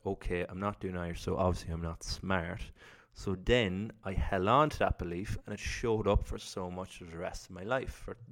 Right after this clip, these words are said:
ten, fifteen plus years after that, more. And, and that's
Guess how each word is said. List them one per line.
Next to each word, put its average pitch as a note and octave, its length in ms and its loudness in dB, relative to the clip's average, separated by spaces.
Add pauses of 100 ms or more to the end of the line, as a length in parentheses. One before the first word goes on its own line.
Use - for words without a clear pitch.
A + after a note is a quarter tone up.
ten, F#2 320 -6
fifteen F#2+ 560 -6
plus - 320 -6
years G2+ 300 -2
after A#2+ 400 0
that, - 240 -6 (120)
more. A2+ 380 -2 (2000)
And, A2 220 -2
and A2+ 300 -2 (200)
that's - 480 4